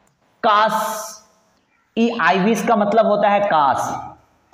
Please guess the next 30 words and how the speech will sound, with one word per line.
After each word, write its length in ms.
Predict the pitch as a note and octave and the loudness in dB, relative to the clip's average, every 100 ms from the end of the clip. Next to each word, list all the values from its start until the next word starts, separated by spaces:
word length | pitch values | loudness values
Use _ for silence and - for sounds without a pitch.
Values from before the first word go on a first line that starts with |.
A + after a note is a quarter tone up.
| - - - _ _ _ _ _ _ - - _ | -18 -20 -20 _ _ _ _ _ _ -20 -20 _
ठीक 100 | D3 | -6
है? 280 | E3 G3+ - - - - - | -4 -4 -8 -14 -20 -20 -6
या 160 | D3 E3 | -2 0
मान 200 | E3 E3+ | 0 0
लीजिए 200 | F3 E3+ | 0 0
बोल 160 | E3+ | 0
सकते 280 | D#3 E3+ F3+ | -2 -4 -2
हो 160 | E3+ F3+ - - - - - | -2 -2 -6 -14 -20 -20 -6
मेरा 200 | D3+ F3 E3+ | 0 2 2
इच्छा 340 | D#3 - F3 | 0 -2 -2
है, 220 | D#3 D3 - - - - - _ _ _ _ _ _ _ _ _ _ - | 0 -2 -6 -12 -18 -20 -20 _ _ _ _ _ _ _ _ _ _ -20
ठीक 240 | - D#3+ D3+ | -10 -6 -4
है? 360 | - - - - _ _ _ - | -6 -10 -14 -20 _ _ _ -4
मेरा 280 | E3 A3 A3 | 0 2 2
इच्छा 360 | G#3 - A#3+ | 0 0 0
है 260 | G#3+ F#3+ F3+ | 0 0 0
या 80 | F3+ | 0
काश 400 | F3+ G#3+ A3 A3+ - - - D#3 | 0 2 4 2 -2 -6 -4 0
मैं 320 | G3+ C4+ C4+ | 2 2 2
पक्षी 400 | A3 - - C4 | 0 0 0 0
होता। 400 | A3+ F3+ F3 F3 D3 - F3 - - - - | 2 0 0 0 0 -2 -8 -12 -20 -20 -8
अगर 180 | C#3+ F#3 | -2 0
मान 180 | F3 F3 | 0 0
लीजिए 180 | F#3 F3 | 0 0
आपको 220 | E3+ - | 0 0
इंग्लिश 260 | F3+ D#3+ E3+ | -2 0 0
बोलना 240 | D#3+ E3 D#3+ | 0 0 0
होगा, 220 | C#3+ D3+ D#3+ - - | 0 -2 -4 -12 -6
काश 320 | G3+ G#3 A#3+ - | 0 2 2 2
मैं 160 | G#3 | 0